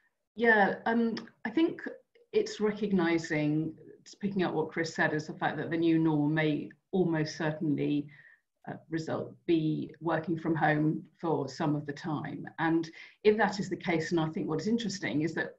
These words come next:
we all have different challenges from working from home. So we've got people who actually work from home full time already. It's quite a flexible working environment, but those who are trying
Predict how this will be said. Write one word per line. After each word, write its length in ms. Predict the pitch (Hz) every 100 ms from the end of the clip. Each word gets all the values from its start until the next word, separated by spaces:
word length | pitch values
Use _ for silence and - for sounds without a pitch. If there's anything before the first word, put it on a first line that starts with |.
| _
we 240 | 175 185 185
all 220 | 190 170
have 300 | 165 151 -
different 320 | 156 156 -
challenges 540 | - 139 143 139 151 -
from 160 | 151
working 300 | 147 147 - -
from 120 | 160
home. 280 | 160 - -
So 240 | - 170 165 - - -
we've 140 | 185 190
got 180 | 180 -
people 460 | 185 - 165 160
who 580 | 160 175 156 156 156 156 - - - -
actually 340 | - - - 170
work 200 | 175 -
from 100 | 165
home 200 | 165 160
full 140 | 165
time 240 | 160 160 156
already. 300 | 156 175 202
It's 140 | -
quite 180 | - 151
a 40 |
flexible 440 | - 160 - 160 156
working 320 | 151 - 147
environment, 580 | 156 165 151 143 147 139
but 200 | 135 -
those 220 | 170 165
who 120 | 165
are 60 | 156
trying 320 | 170 156